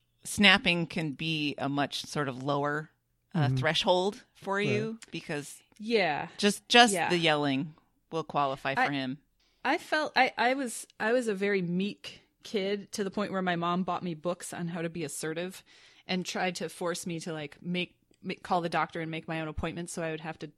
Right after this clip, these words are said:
Speaker 3: talk to somebody. And I hated it. But I was kind of like Andrew for, for a long time. And I, there was one point when I was in grad school, I was living in a duplex. I was on the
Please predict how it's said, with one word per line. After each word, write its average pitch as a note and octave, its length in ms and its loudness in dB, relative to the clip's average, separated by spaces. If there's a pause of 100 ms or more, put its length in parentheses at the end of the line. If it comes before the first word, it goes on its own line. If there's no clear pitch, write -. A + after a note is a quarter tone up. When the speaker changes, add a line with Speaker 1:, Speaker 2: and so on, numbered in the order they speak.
Speaker 3:
talk - 280 -8
to G#3 60 -10
somebody. A3 440 -4 (400)
And E3+ 120 0
I E3 40 0
hated F#3 320 4
it. C#3 300 -4
But F3 340 2
I G3 140 6
was G3+ 160 2
kind C4+ 240 0
of F3+ 100 -8
like F3 260 -2
Andrew E3 560 -6 (160)
for, F3 340 -6
for F3+ 180 -4
a E3+ 60 -2
long E3+ 220 -4
time. G3+ 300 -2
And E3+ 140 -6
I, - 120 -4
there G3+ 180 0
was F#3 180 0
one G#3 240 -2
point F3+ 260 -6
when F3 100 -4
I E3+ 60 0
was E3+ 100 -4
in E3 80 -8
grad E3+ 280 -2
school, D#3+ 200 -6
I C#3+ 60 -4
was D#3 160 -8
living G3 180 -4
in F#3 80 -4
a E3 60 -6
duplex. E3 800 -6 (220)
I F#3 100 2
was F#3+ 120 2
on F#3 120 2
the E3 140 -4